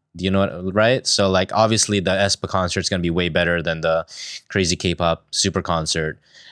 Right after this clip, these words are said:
But, um, you know, last week I mentioned that ive is,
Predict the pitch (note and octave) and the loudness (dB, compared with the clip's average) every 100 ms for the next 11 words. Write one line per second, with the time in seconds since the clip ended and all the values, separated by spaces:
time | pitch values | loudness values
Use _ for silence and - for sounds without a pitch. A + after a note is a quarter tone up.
0 | - - F2 E2+ E2+ E2 D#2+ D#2 E2 - | -20 -6 -2 2 2 2 2 0 -4 -14
1 | _ _ _ _ _ _ _ - A2+ G#2+ | _ _ _ _ _ _ _ -2 4 6
2 | A2 A#2 A#2+ G#2+ A2 B2+ C3+ G2+ F2 F2 | 6 4 4 4 4 4 2 2 4 2
3 | - G#2 G2 F#2+ F#2+ F#2+ E2+ - | 0 0 4 4 2 0 0 -2